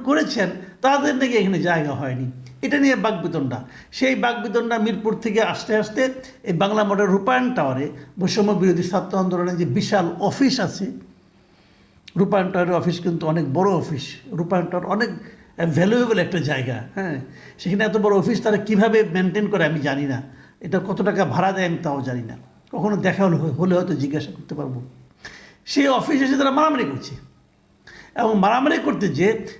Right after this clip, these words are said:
তিনজন আহত হয়েছে। এর-, এটা একদম কেন্দ্র, একদম কেন্দ্রীয় কমিটির ঘটনা, এটা ঢাকা বসে, বসে এই ঘটনা ঘটেছে। আচ্ছা, মানিকগঞ্জে সেখানেও বৈষম্য বিরোধী ছাত্র আন্দোলনের দুই পক্ষের প্রতিনিধিরা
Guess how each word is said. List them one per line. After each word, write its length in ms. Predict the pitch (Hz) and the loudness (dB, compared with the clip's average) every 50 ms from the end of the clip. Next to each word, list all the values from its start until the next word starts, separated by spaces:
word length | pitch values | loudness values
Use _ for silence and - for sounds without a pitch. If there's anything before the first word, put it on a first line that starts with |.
| - - | -10 0
তিনজন 320 | - 339 277 294 311 320 294 | 2 4 6 6 4 4 2
আহত 420 | - - 233 226 262 - - - | 0 -2 0 2 2 0 2 2
হয়েছে। 360 | 269 220 208 143 - - - - - - - _ _ _ _ _ _ _ _ _ _ _ _ _ _ _ _ _ _ _ _ _ _ _ _ _ _ _ _ _ _ _ _ _ _ _ _ _ _ _ _ _ _ _ _ _ _ - | 2 2 2 0 -2 -6 -12 -16 -18 -20 -20 _ _ _ _ _ _ _ _ _ _ _ _ _ _ _ _ _ _ _ _ _ _ _ _ _ _ _ _ _ _ _ _ _ _ _ _ _ _ _ _ _ _ _ _ _ _ -2
এর-, 220 | - 269 294 302 294 | 0 2 4 4 4
এটা 240 | 277 302 302 320 | 4 4 4 4
একদম 260 | 294 277 285 302 269 - | 2 2 2 0 0 2
কেন্দ্র, 360 | 285 294 294 294 285 269 226 | 2 2 4 4 4 4 4
একদম 240 | 208 196 226 233 220 | 2 0 0 -2 -2
কেন্দ্রীয় 380 | 226 262 262 262 262 269 220 | 0 2 2 2 2 2 0
কমিটির 300 | 208 220 208 190 214 175 | 0 0 2 2 2 2
ঘটনা, 320 | 147 180 - 170 143 135 131 | 2 2 0 0 -2 -2 -2
এটা 120 | 120 120 107 | -2 -4 -2
ঢাকা 240 | - 165 160 180 156 | -2 -2 0 0 -2
বসে, 200 | 123 120 - - - - - - - 147 | -2 -4 -8 -8 -12 -12 -16 -14 -10 -8
বসে 220 | 151 143 - 165 | -6 -4 -4 -4
এই 60 | 156 143 | -4 -4
ঘটনা 340 | 120 151 - 156 139 135 | -6 -6 -8 -6 -6 -6
ঘটেছে। 380 | 131 - 127 131 123 - - - - - _ _ - - - - - - - - | -6 -6 -8 -10 -10 -12 -14 -20 -20 -20 _ _ -20 -20 -20 -20 -20 -20 -10 -4
আচ্ছা, 320 | - 226 220 - 269 269 262 262 - - - - - - | -2 -2 0 2 0 0 0 -2 -10 -16 -20 -18 -8 -2
মানিকগঞ্জে 800 | 180 190 226 269 311 320 - - 285 302 277 277 269 277 269 269 269 - - - - - _ | 0 2 2 2 2 2 2 2 2 2 2 4 4 2 2 0 -2 -10 -14 -20 -20 -20 _
সেখানেও 520 | - - - 240 247 - 262 302 302 285 269 | -10 -4 -2 0 0 2 2 2 2 2 2
বৈষম্য 360 | 208 254 - - 269 254 254 | 2 0 0 0 0 0 0
বিরোধী 220 | 240 254 247 247 | 0 2 0 0
ছাত্র 340 | - - 240 233 233 - 233 | 0 0 -2 -2 0 -2 -2
আন্দোলনের 600 | 226 226 220 220 220 208 214 208 190 175 156 139 | 0 2 4 2 4 4 2 0 0 -2 -4 -4
দুই 300 | 156 240 240 208 - - - | -2 -2 -2 -2 -4 -2 -2
পক্ষের 300 | 220 190 - - 233 208 | -2 -2 -2 -2 -4 -4
প্রতিনিধিরা 760 | - - 208 - 208 208 190 165 196 180 185 175 175 - - | -2 -2 -2 0 0 0 2 2 2 2 2 0 -2 -6 -12